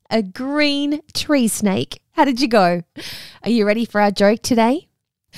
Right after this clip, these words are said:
And this one's very timely given our news story today.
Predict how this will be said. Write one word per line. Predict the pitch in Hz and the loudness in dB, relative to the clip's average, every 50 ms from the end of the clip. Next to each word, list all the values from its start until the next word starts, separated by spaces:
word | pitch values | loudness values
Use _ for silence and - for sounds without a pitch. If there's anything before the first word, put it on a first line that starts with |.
| - - - | -20 -12 -6
And | 180 170 160 | -2 -2 0
this | 156 185 - - | 0 -2 -2 -2
one's | 170 147 143 143 143 | -2 -2 -2 -4 -4
very | 143 143 139 147 165 180 185 185 175 156 151 151 | -8 -8 -2 2 2 2 4 2 2 0 0 -2
timely | - - 180 160 180 185 165 156 147 147 | -2 -2 0 2 4 4 4 4 2 2
given | 143 - 170 156 156 156 | 2 2 2 4 4 4
our | 151 151 151 | 4 4 4
news | 147 151 165 170 190 185 | 4 4 6 6 4 2
story | - - - 156 143 135 131 151 | 0 -2 -4 -2 -2 -2 -2 -4
today. | - - 180 180 214 220 208 190 | -2 -4 -4 -4 -4 -6 -8 -10